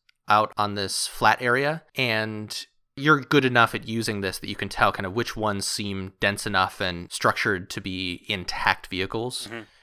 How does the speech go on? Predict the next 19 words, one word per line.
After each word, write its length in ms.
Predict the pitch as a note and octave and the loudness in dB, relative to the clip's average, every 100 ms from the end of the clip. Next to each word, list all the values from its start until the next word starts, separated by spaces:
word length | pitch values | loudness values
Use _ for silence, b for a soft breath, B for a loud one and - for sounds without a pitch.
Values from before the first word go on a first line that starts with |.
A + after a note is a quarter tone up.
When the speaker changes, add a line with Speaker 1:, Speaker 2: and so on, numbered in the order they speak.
| b | b
Speaker 1:
as 120 | F#2 | -8
opposed 260 | G#2 B2+ - | -4 -6 -6
to 60 | F2 | -6
just, 300 | G2+ - G2 | -6 -2 0
like, 200 | E2+ - G#2+ G2+ | 0 -2 -14 0
rusting 360 | F#2 - F#2+ F2 | 0 0 -6 -8
heaps 560 | - - G2+ - - | -14 -10 -10 -6 -6
that 160 | - F#2 | -4 -2
are 180 | F2+ F2+ | 0 -2
in 200 | G#2 F2+ | -6 -6
this 180 | F#2 - | -8 -6
parking 340 | - G2+ A2+ | -4 -4 -2
lot. 200 | A#2+ A#2+ A2 | -4 -2 -2
It 160 | - | -2
looks 240 | B2+ D#3 D#3+ | -4 0 2
like 240 | C3+ - | 2 2
there 240 | A#2 G#2+ | 2 4
are 260 | A2 G2+ G2 | 4 2 0
nine 760 | G2 G#2 G#2+ B2 D3 D#3 D#3+ | 0 4 4 4 0 -2 -4